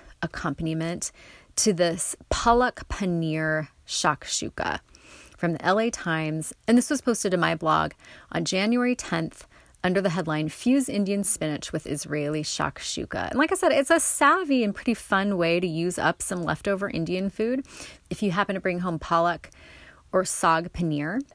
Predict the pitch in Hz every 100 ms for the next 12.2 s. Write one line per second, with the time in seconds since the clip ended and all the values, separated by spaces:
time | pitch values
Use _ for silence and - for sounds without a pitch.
0 | - 190 180 165 156 165 190 - 190 190
1 | 175 165 175 165 160 - 160 143 - -
2 | 175 - 175 - 156 147 143 - 156 156
3 | 151 147 147 147 147 151 143 139 - 151
4 | 139 147 139 135 127 143 - 135 - -
5 | 143 185 - _ _ _ 247 - 202 220
6 | - 214 - 220 196 175 180 - 196 190
7 | - 160 - 165 170 165 147 147 156 170
8 | 170 175 185 202 _ - 180 185 185 165
9 | 156 160 165 156 160 - 151 151 165 160
10 | - - 143 147 - 147 151 143 160 -
11 | 147 - 131 - 139 147 - - - -
12 | 202 -